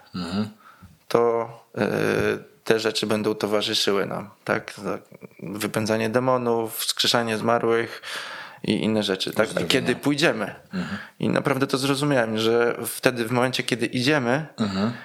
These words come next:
Speaker 2: i rzeczywiście pozwalamy Duchowi Świętemu nas napełniać i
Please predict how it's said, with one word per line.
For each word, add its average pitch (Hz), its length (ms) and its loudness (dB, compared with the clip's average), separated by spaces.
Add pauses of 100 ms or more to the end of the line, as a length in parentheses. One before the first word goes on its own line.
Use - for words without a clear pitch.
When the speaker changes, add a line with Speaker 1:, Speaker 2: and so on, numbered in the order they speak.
(200)
Speaker 2:
i - 100 0
rzeczywiście 117 400 2
pozwalamy 123 520 2
Duchowi 113 340 0
Świętemu 120 400 0
nas 117 240 -2
napełniać 117 600 2
i 110 560 -2